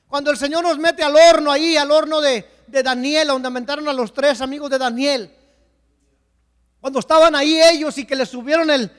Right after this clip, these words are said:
el volumen ahí a ese horno y que el, que los quería que consumir el fuego, y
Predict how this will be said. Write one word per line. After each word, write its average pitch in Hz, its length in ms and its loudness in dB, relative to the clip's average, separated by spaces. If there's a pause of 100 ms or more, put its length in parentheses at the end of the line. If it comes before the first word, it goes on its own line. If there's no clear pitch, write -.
(180)
el 254 160 -2
volumen 294 440 6
ahí 277 220 2
a 311 40 4
ese 262 180 -2
horno 285 440 6
y 254 60 -4
que 254 140 -4
el, 220 240 -12 (200)
que 262 120 -6
los 247 180 -2
quería 285 340 -2
que - 640 -8
consumir 262 520 -6
el 294 120 -2
fuego, 311 340 0
y 247 80 -14